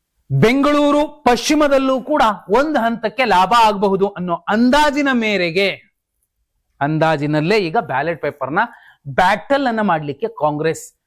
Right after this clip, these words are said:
ನಿರ್ಧರಿಸಿರುವಂತದ್ದು. ಬ್ಯಾಲೆಟ್ ಬ್ಯಾಟಲ್ ಏನಾದ್ರೂ ಆದ್ರೆ ಗ್ರೇಟರ್ ಬೆಂಗಳೂರು ಅಥಾರಿಟಿಗೆ ಬಿ ಜೆ ಪಿಯ ನಂಬರ್ ಇಪ್ಪತ್ತರಿಂದ ಮೂವತ್ತು ವಾರ್ಡ್‌ಗಳಲ್ಲಿ ಕುಸಿಯುತ್ತೆ. ನೂರ ಮೂವತ್ತೈದರಿಂದ ನೂರ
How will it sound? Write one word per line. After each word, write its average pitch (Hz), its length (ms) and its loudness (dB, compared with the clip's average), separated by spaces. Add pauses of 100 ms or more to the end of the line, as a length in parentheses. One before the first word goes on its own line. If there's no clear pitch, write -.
(120)
ನಿರ್ಧರಿಸಿರುವಂತದ್ದು. 127 1300 -2 (300)
ಬ್ಯಾಲೆಟ್ 240 640 0 (120)
ಬ್ಯಾಟಲ್ 214 500 0
ಏನಾದ್ರೂ 160 360 -2
ಆದ್ರೆ 135 480 -2 (560)
ಗ್ರೇಟರ್ 165 300 0
ಬೆಂಗಳೂರು 156 400 -2
ಅಥಾರಿಟಿಗೆ 135 640 -4 (880)
ಬಿ 285 180 2
ಜೆ 330 260 0
ಪಿಯ 320 160 0
ನಂಬರ್ 220 680 -2 (680)
ಇಪ್ಪತ್ತರಿಂದ 240 600 0
ಮೂವತ್ತು 262 600 0
ವಾರ್ಡ್‌ಗಳಲ್ಲಿ 202 580 0
ಕುಸಿಯುತ್ತೆ. 170 960 -6 (440)
ನೂರ 180 180 0
ಮೂವತ್ತೈದರಿಂದ 151 760 -4 (440)
ನೂರ 156 180 2